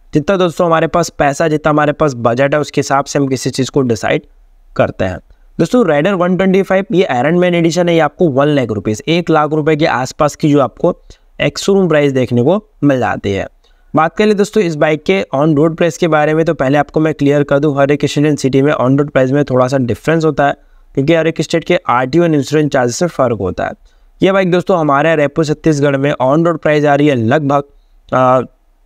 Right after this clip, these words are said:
on road प्राइस आ रही है लगभग वन लाख ट्वेंटी फ़ाइव थाउजेंड, एक लाख पच्चीस हज़ार रुपये के आसपास की जो आपको ये on road प्राइस देखने को मिल रही है। अब आप लोगों के सिटी and स्टेट में दोस्तों इसका क्या प्राइस अगर आपको पता हो तो प्लीज कमेंट करके ज़रूर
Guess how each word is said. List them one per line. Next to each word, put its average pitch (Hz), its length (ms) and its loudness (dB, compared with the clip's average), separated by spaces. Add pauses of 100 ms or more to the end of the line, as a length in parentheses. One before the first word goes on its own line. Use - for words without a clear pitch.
(800)
on 151 220 2
road 156 180 0
प्राइस 151 260 0
आ 147 80 2
रही 143 120 2
है 147 80 2
लगभग 139 420 0 (340)
वन 147 140 4
लाख 156 260 0 (500)
ट्वेंटी 143 280 2
फ़ाइव 120 320 -2
थाउजेंड, 104 260 -2
एक 151 240 -2
लाख 151 260 0
पच्चीस 165 380 -2
हज़ार 143 220 2
रुपये 156 200 0
के 139 100 0
आसपास 131 380 -2
की 160 140 0
जो 147 80 2
आपको 139 220 -2
ये 156 100 2 (100)
on 127 200 2
road 147 120 2
प्राइस 135 240 0
देखने 120 320 0
को 131 100 0
मिल 98 200 0
रही 92 120 0
है। 87 120 -2 (480)
अब 131 120 0
आप 127 200 0
लोगों 147 260 2
के 151 60 2
सिटी 135 320 0
and 143 100 0
स्टेट 143 220 -2
में 143 100 2
दोस्तों 143 240 -2
इसका 139 180 -2
क्या 135 280 0
प्राइस 143 280 0
अगर 143 200 2
आपको 131 260 -4
पता 120 260 -2
हो 123 220 0 (280)
तो 139 60 0
प्लीज 147 340 0
कमेंट 120 320 0
करके 120 260 0
ज़रूर 127 340 -2